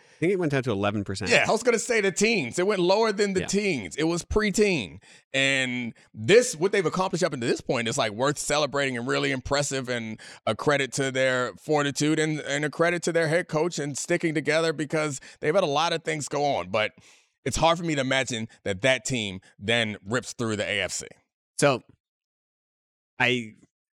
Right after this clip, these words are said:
Speaker 1: respect your analysis.
Speaker 2: However.
Speaker 1: However, they are not missing the postseason. And let me tell you why.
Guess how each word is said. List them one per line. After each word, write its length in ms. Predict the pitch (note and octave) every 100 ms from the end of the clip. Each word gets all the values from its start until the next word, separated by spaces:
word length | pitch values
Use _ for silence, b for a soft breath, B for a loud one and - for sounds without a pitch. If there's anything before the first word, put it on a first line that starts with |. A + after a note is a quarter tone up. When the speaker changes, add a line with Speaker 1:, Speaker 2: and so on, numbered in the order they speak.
| _
Speaker 1:
respect 380 | A2+ - C3+ -
your 80 | C3+
analysis. 520 | F2+ - - - - -
Speaker 2:
However. 440 | G#2+ F#2+ D2 D#2 - _ -
Speaker 1:
However, 460 | A2+ G2+ F2+ - _ _ _ _ _ _ _ _ _
they 180 | C3 D3
are 100 | D3+
not 200 | C3+ A#2
missing 320 | A2+ G2 F#2+
the 80 | F2+
postseason. 540 | - - - - - - _ _
And 160 | C#3+ F#3
let 140 | C4+
me 120 | F4
tell 180 | - G#3
you 160 | E3+ A2+
why. 180 | F#2